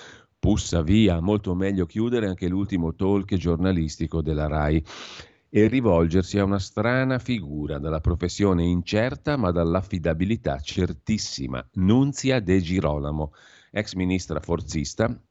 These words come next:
alfaniana, divenuta una Barbara D'Urso che non ce l'ha fatta, però gradita a destra, gradita ai renziani tramite il suo agente, Presta, eppure al P D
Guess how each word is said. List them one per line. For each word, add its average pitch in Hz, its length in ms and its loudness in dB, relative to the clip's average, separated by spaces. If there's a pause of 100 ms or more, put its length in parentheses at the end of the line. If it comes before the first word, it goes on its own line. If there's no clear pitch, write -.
(140)
alfaniana, 85 840 0
divenuta 95 560 2
una 82 320 2
Barbara 92 500 0
D'Urso 107 480 0
che 95 120 -4
non 85 180 -2
ce 85 140 -4
l'ha 80 120 0
fatta, 80 580 -4
però 113 320 -2
gradita 90 640 -4
a 87 60 -4
destra, 82 460 -2
gradita 92 580 0
ai 76 160 0
renziani 76 760 -2
tramite 78 400 -2
il 67 80 -2
suo 65 200 -2
agente, 65 600 -2
Presta, 64 500 -2 (580)
eppure 98 400 2
al 92 120 2
P - 200 0
D 82 280 -2